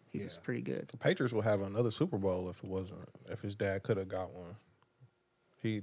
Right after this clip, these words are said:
Speaker 3: they hit him right in his chest and he missed it.
Speaker 1: Oh, yeah.
Speaker 2: Can't get 'em
Speaker 1: That's
Speaker 2: all. That's
Speaker 1: good.
Speaker 2: why you play defense, 'cause
Speaker 3: Yeah.
Speaker 2: your hands ain't like that.
Speaker 3: True that.
Speaker 1: Uh, so what were you saying, Linder? Asante Samuel.
Speaker 2: I mean, what's more impressive, that he had three interceptions in the first half, or that,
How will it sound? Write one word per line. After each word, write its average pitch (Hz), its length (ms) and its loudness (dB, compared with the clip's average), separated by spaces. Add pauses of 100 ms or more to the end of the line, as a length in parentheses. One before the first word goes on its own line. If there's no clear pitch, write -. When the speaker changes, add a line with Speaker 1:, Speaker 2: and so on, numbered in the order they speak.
(160)
Speaker 3:
they 107 120 4
hit 110 200 2
him 98 140 -6
right 101 140 -2
in 110 60 -2
his 104 160 -4
chest 104 460 0
and 95 100 -16
he 98 80 -12
missed 101 220 -4
it. - 80 6
Speaker 1:
Oh, 135 260 12
yeah. 123 420 8
Speaker 2:
Can't 220 160 6
get 165 120 12
'em 120 80 12
Speaker 1:
That's 196 180 12
Speaker 2:
all. 220 60 6
That's - 220 10
Speaker 1:
good. 151 40 6
Speaker 2:
why 147 80 10
you 131 100 6
play 131 240 4
defense, 101 360 -4
'cause 104 100 2
Speaker 3:
Yeah. 98 80 2
Speaker 2:
your 107 80 -2
hands 113 260 0
ain't 95 120 -8
like 92 200 -10
that. - 80 -10
Speaker 3:
True 123 120 0
that. 104 200 -4 (600)
Speaker 1:
Uh, 160 220 12
so 208 140 12
what 214 60 12
were 220 60 12
you 208 80 12
saying, 196 220 10
Linder? 185 320 8 (220)
Asante 147 320 4
Samuel. 147 540 10 (320)
Speaker 2:
I 175 60 4
mean, 180 160 12
what's 208 180 12
more 175 140 12
impressive, 139 420 6
that 117 120 2
he 139 60 4
had 131 280 6
three 143 180 2
interceptions 131 520 0
in 120 80 0
the 98 80 -2
first 147 340 0
half, 147 420 4
or 110 100 -2
that, 110 240 0